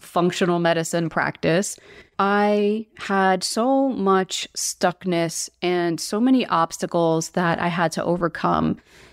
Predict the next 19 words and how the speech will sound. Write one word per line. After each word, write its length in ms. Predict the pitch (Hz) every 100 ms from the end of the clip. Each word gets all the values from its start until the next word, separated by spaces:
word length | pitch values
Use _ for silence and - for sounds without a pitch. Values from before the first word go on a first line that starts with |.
| _ -
And 240 | 170 170
because 380 | 180 202 269 311 -
I 340 | 196 190 185
hired 420 | 185 - 196 196
a 40 | 170
mentor 440 | 170 170 190 165
very 460 | 175 175 196 202 -
early 360 | 180 175 175
on 420 | 160 156 175 233 226
in 220 | 185 170
my 180 | 165 165
journey, 580 | 165 156 156 170 247 - _ - - _
I 280 | 190 185 185
was 240 | 185 185 180 - -
extremely 840 | - - - 185 233 269 254 214
fortunate 840 | 208 190 185 - 175 156 151 151 _ _ -
to 100 | 175
have 320 | 170 160 160
someone 720 | - 170 156 151 151 151 165